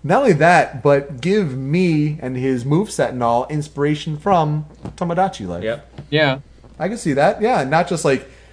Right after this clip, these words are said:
Speaker 1: Wii Sports doing different things. Yeah.
Speaker 2: Wii Sports,
Speaker 3: Yeah.
Speaker 2: Mario
Speaker 1: Tomodachi.
Speaker 2: Kart.
Speaker 1: I, I dig
Speaker 3: Yeah.
Speaker 1: it, I dig it. All right, Video Game Guru, thank you for joining us. Thank you for answering some Nintendo questions, and we'll hope to hear from you soon,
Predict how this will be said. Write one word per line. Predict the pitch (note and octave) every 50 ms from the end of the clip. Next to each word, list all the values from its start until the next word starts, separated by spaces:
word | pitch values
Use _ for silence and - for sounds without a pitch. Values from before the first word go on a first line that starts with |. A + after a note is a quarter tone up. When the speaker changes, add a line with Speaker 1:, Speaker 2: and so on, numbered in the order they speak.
| - - - -
Speaker 1:
Wii | G#2+ A#2+ C3+ C#3+ D#3 D#3+
Sports | - - - C#4 C4 G#3 D3+ - - -
doing | C3+ C3 D3 D3+ D3+ D3 C#3 C3
different | C#3 B2+ - - B2 A2
things. | A2+ A2 G#2 F#2+
Yeah. | - -
Speaker 2:
Wii | A2+ A#2 -
Sports, | - - - - D3 C#3 -
Speaker 3:
Yeah. | C#3
Speaker 2:
Mario | D#3 G3+ G3+ G3
Speaker 1:
Tomodachi. | A3+ D4+ - - - G2+ G2+ - - - -
Speaker 2:
Kart. | -
Speaker 1:
I, | G#2+ D#2 - C3 C#3 C#3 C#3 - C3
I | C#3+
dig | C#3+ D3+ D3
Speaker 3:
Yeah. | C#3+ C3+
Speaker 1:
it, | A2+ - B2
I | B2+ C#3
dig | D3+ F3+ F#3 D3+
it. | A#2 - - - - - - - - - - - - - - - - - - - - - -
All | - G3 B3+
right, | C4 B3+
Video | C4+ B3+ B3+ B3
Game | A#3 A#3 A#3
Guru, | G3+ A3+ A#3 A#3 A#3+
thank | A#3+ A#3 A3 A3 A3 -
you | A3
for | F3+ G#3+ G#3
joining | D#3+ E3+ G3 F#3+ G3+ G#3 G3+ G#3
us. | A#3 B3 A3+ - - - -
Thank | D#3+ D3 D3+ D3+
you | D3+
for | D3 D#3+
answering | D#3 D#3+ D#3 D3+ D#3 E3
some | - - D#3+ D3
Nintendo | D3 C#3+ - D#3 D3 D3+ D#3+ D3+
questions, | - E3+ D#3+ D#3 D#3+ - F#3+ G3+ A#3+ A#3+ -
and | - C#3+ D3 D3+ D3+ D3+ D#3 D#3 D3+ D3+ D#3 D3+ D3+ C3+ B2
we'll | C#3+ D3+ D#3
hope | D3 D#3 D#3+ D#3+
to | - E3+ E3
hear | E3 E3+ F3
from | E3+ F#3+
you | F3+
soon, | D#3 - G#3+ B3 C4 G3+ B2+